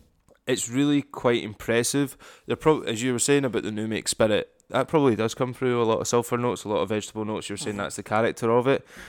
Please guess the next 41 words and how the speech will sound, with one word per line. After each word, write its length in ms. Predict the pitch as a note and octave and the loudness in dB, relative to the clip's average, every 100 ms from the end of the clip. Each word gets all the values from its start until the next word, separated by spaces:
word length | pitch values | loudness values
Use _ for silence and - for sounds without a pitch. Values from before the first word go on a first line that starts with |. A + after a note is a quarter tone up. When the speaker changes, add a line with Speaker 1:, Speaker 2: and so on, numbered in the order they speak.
| - | -4
Speaker 1:
That 80 | A#2+ | 2
also 400 | G2+ A#2 A#2+ - | 4 2 0 -4
makes 240 | A2+ G#2+ - | -4 -6 -8
me 80 | G#2 | -6
think, 500 | - G#2+ G2 - - _ _ _ | -4 -4 -6 -14 -18 _ _ _
and 300 | A#2+ G#2 G2 - | -10 -8 -10 -10
it's 200 | G2+ - | -10 -10
proof 340 | - - A2+ | -6 -4 -4
in 60 | A2 | -4
the 60 | G2 | -2
pudding 360 | B2 C3 B2 | -2 0 -4
for 120 | A2 | -8
the 80 | F#2+ | -14
taste, 460 | - A2+ B2 A#2+ - - - - | -6 0 0 0 -8 -18 -20 -6
that 160 | A2 G#2 | -2 0
there's 300 | G#2+ G#2+ - - | 0 -2 -4 -10
an 140 | A#2+ B2 | -6 -4
effective 580 | - A2 - E2 - | 0 0 0 -4 -4
cask 340 | - G2 G#2 - | -6 -4 -4 -2
management 580 | G#2 G#2 G#2 - G2 - _ _ | 0 0 -2 -6 -8 -10 _ _
system 520 | - A#2+ G#2+ - A#2+ A#2 _ _ | -2 0 0 0 -4 -6 _ _
going 240 | A2+ G#2+ | -2 -2
on 320 | G#2+ A2+ B2 - _ _ _ _ _ _ | 0 -2 -4 -12 _ _ _ _ _ _
in 120 | A2+ | -4
a 60 | G#2+ | -2
number 260 | A2 G#2 G#2 | -2 -2 -2
Speaker 2:
Oh, 40 | |
Speaker 1:
of 60 | A2 | 0
Speaker 2:
absolute-, 100 | A2 A2+ | 2 6
Speaker 1:
years. 380 | B2+ C#3 C3 | 6 4 2
Speaker 2:
absolutely, 580 | B2+ C3 A2 A2+ A2+ A2 | 0 0 -4 -4 -4 -4
yeah. 80 | A2 | 0
Speaker 1:
You've 140 | A#2+ | 0
got 140 | B2 F#2 | 0 2
lots 280 | A#2+ G#2+ A#2+ | 4 4 4
of 100 | A2+ | 4
oxidation 800 | A2+ - G2+ A2 A2 B2+ A#2+ A#2 | 2 0 0 0 0 0 -2 -4
over 280 | A2+ A2 A2 | -4 -2 0
those 200 | G#2 G#2 | -2 -4
twelve 340 | - A2+ A2 G2+ | -2 0 0 -2
years, 480 | A2 B2+ C3+ - | 0 2 0 -6